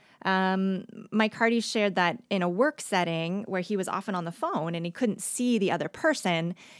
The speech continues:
it was easy to find common ground to treat someone as equal when you aren't looking at their skin color. So that when he knew later, when he met people after the fact and, uh, learned that he had been working with, across the phone lines, people of color,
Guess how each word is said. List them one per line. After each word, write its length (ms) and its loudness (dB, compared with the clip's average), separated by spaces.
it 120 4
was 240 2
easy 360 2
to 140 -2
find 260 0
common 300 -2
ground 340 4
to 60 -2
treat 280 -4
someone 220 0
as 160 -4
equal 400 2
when 200 2
you 120 0
aren't 240 2
looking 460 0
at 160 -6
their 160 -2
skin 360 -4
color. 380 -2
So 200 0
that 180 0
when 140 0
he 120 2
knew 240 4
later, 340 4
when 120 2
he 80 0
met 180 2
people 480 0
after 380 2
the 80 0
fact 640 2
and, 400 0
uh, 320 0
learned 560 2
that 280 0
he 160 0
had 120 -2
been 160 0
working 380 2
with, 200 0
across 340 -4
the 340 0
phone 340 2
lines, 440 0
people 240 0
of 80 -4
color, 480 2